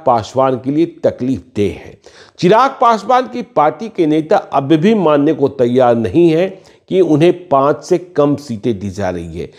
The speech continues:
वे तो छः की बात कर रहे हैं। लेकिन दिल्ली के पॉलिटिकल कॉरिडोर्स के जो एक्सपर्ट हैं, जो पॉलिटिकल पंडित्स हैं, वे यह अब नहीं मान रहे हैं कि चिराग पासवान को पाँच सीटें मिलने जा रही हैं।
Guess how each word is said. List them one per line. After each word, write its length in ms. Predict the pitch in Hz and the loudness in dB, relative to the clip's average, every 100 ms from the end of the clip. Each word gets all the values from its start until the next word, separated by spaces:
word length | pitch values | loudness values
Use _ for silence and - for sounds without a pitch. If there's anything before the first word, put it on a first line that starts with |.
| - - - | -20 -16 0
वे 160 | 170 208 | 2 4
तो 140 | 220 | 2
छः 340 | 220 - 185 185 | 0 -6 -4 -2
की 200 | 185 127 | -2 -2
बात 320 | 110 98 - | -2 -4 -10
कर 120 | 90 90 | -12 -10
रहे 120 | 87 | -12
हैं। 200 | 82 - _ - _ | -12 -16 _ -20 _
लेकिन 360 | 190 220 254 151 | 0 2 0 2
दिल्ली 300 | 180 240 285 | 2 2 0
के 160 | 294 285 | -2 -4
पॉलिटिकल 500 | - 165 190 - 247 | 0 2 0 0 -2
कॉरिडोर्स 540 | - 156 156 147 196 190 | 2 2 4 2 0 0
के 120 | 151 | -4
जो 160 | 139 127 | 0 -2
एक्सपर्ट 520 | - - 156 175 - | -4 -6 0 0 -2
हैं, 180 | 165 165 | -8 -4
जो 100 | 147 | -4
पॉलिटिकल 460 | - 120 117 123 117 - | -2 -4 -2 -6 -4 0
पंडित्स 440 | 135 151 190 - | 2 2 0 -2
हैं, 180 | 180 190 - - _ - | -4 -4 -18 -20 _ -2
वे 520 | 156 226 254 - - - | 4 4 4 -4 -20 -2
यह 260 | 196 208 - - | 0 0 -2 -4
अब 160 | 180 165 | 0 0
नहीं 280 | 143 156 262 | 0 0 0
मान 300 | 247 180 160 | 0 0 2
रहे 240 | 151 139 156 | 0 0 -2
हैं 120 | 190 | -2
कि 140 | 170 | -6
चिराग 520 | 127 131 135 147 147 - | -6 -2 2 2 -2 -2
पासवान 460 | 117 107 127 123 | -2 -2 -4 -6
को 160 | 120 170 | -4 -8
पाँच 400 | 170 - 110 123 | -4 -2 -2 -2
सीटें 340 | - 104 127 | -6 -4 0
मिलने 380 | 123 107 110 104 | 0 0 -2 -2
जा 180 | 90 87 | -2 -4
रही 300 | - - 85 | -4 -12 -14
हैं। 160 | 92 | -16